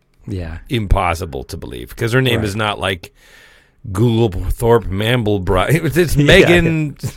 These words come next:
Speaker 2: Taylor or something like
Speaker 1: Yeah.
Speaker 2: that. <laughs> You're telling me there's only one other Megan Taylor. She's eighty-six, and we don't think it was her. Like,
Speaker 1: Mm-hmm.
Speaker 2: give me a break. This is New
Speaker 1: Yeah.
Speaker 2: York. Anyway, so, so then they find out that,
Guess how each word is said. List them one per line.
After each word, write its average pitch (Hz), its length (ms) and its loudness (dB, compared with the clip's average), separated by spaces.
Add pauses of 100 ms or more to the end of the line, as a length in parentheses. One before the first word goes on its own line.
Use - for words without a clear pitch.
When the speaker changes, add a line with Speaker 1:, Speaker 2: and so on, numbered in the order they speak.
(120)
Speaker 2:
Taylor 143 520 2
or 139 60 0
something - 420 -2
like 127 100 2
Speaker 1:
Yeah. 98 120 4
Speaker 2:
that. 123 300 4
<laughs> 185 60 -4
You're 202 160 0
telling 135 380 2
me 131 240 0 (560)
there's 139 180 8
only 139 220 8
one 117 260 6
other 123 160 6
Megan 117 240 4
Taylor. 104 200 4
She's 98 200 -2
eighty-six, 110 600 2
and 87 80 -2
we 95 80 0
don't 101 140 0
think 101 120 2
it 95 60 -2
was 90 140 -2
her. 78 360 -2 (100)
Like, 95 120 -8
Speaker 1:
Mm-hmm. 95 220 -6
Speaker 2:
give 95 100 -2
me - 120 -12
a 65 60 -18
break. 62 600 -12
This 131 140 -8
is 135 160 -6
New - 100 4
Speaker 1:
Yeah. 123 120 4
Speaker 2:
York. 107 380 -2 (1040)
Anyway, 139 600 8 (360)
so, 139 420 2
so 139 200 6
then 170 320 6
they 143 140 4
find 123 320 0
out 120 280 0
that, - 160 -10